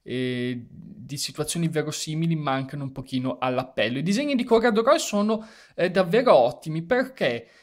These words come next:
riescono a, eh, donare la giusta enfasi ad ogni vignetta. Abbiamo i, i, la, la giusta, diciamo, eh, ombreggiatura in ogni situazione. I giochi di luce sono stati proposti sempre e comunque bene,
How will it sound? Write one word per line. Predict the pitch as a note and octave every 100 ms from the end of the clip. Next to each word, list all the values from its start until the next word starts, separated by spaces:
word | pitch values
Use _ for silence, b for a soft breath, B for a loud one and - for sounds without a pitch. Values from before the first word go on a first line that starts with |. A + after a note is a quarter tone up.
| B
riescono | - F3+ A#3 C#3+ - - D#3+ E3+
a, | F#3 C#3+ -
eh, | C3 C#3 C#3
donare | C#3 - G3+ E3+ C#3
la | C#3
giusta | C#3+ A#3+ - D#3+
enfasi | B2+ D3 F#3+ G3 A3
ad | C#3 B2+ B2 B2
ogni | C3 C3
vignetta. | C3 C#3+ D3 F3 G3 F#3+
Abbiamo | D3+ C#3+ C#3 C#3 C3+ C3+ C3 B _
i, | C3+ C#3+ C#3 C3 G#2+ -
i, | B2+ G2+
la, | G2+ G2 F2+
la | F2 E2+ C3
giusta, | C#3+ F3 E3+ -
diciamo, | D#3 D3 E3 D#3+ D#3 - _ -
eh, | D3+ C#3+
ombreggiatura | D#3+ D#3+ D#3+ E3 E3 E3 - - F#3+ D#3 C#3 C3+
in | D3+
ogni | D#3 E3 C#3+
situazione. | C3+ D#3 C3 E3 E3+ - A3+ A#3+ F#3+ D3 C3 B B B
I | - D3
giochi | F#3+ G#3 G3
di | E3+
luce | F#3+ A3 -
sono | D3+ E3 D#3+
stati | - F#3 F#3 E3+
proposti | D#3 D3+ F3+ F3 E3+ D#3 C#3+
sempre | - G3+ F#3 C3 B2+ B2+
e | B2
comunque | D3 D3 D#3+ C#3+ - D3
bene, | D3+ D#3 C3+ C3+ F3